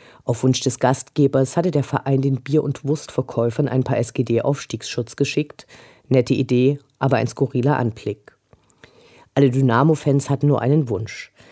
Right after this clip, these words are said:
dass die Klatsche gegen Aue vergessen gemacht würde. Nun ja, dieser wurde nicht erfüllt. Nach der Niederlage gegen den Schacht und in Anbetracht der englischen Woche änderte Cheftrainer Uwe Neuhaus die Startformation auf gleich vier Positionen.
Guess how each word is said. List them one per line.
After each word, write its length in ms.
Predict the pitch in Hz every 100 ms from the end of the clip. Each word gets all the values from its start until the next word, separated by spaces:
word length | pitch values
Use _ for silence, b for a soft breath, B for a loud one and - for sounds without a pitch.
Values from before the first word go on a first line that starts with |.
| B B
dass 160 | 185 180
die 120 | 156
Klatsche 440 | - 131 135 -
gegen 320 | 139 123 123 127
Aue 180 | 131
vergessen 460 | 143 165 - 113 127
gemacht 380 | 117 117 - -
würde. 360 | 113 104 107 - _ _ _
Nun 200 | 139 143
ja, 300 | 117 104 101 - _ _ -
dieser 260 | 123 127
wurde 180 | 131 151
nicht 280 | 151 113 -
erfüllt. 500 | - 104 101 - - _ B B B B B
Nach 120 | 151
der 160 | - 139
Niederlage 600 | 156 180 160 151 139 135
gegen 200 | 117 127
den 160 | 123
Schacht 400 | - 147 147 -
und 80 | 139
in 140 | 131
Anbetracht 580 | 120 139 151 - 139 -
der 100 | 139
englischen 400 | 131 120 - 127
Woche 320 | 123 131 -
änderte 280 | 139 175 143
Cheftrainer 680 | 123 - 127 - - 143 135
Uwe 160 | 113
Neuhaus 640 | 113 110 113 120 120 117 - B B B
die 80 | 214
Startformation 880 | - 131 - - 131 131 - 135 135
auf 160 | 143
gleich 300 | - 165 -
vier 180 | - 127
Positionen. 920 | - 139 147 - - 117 104 101 104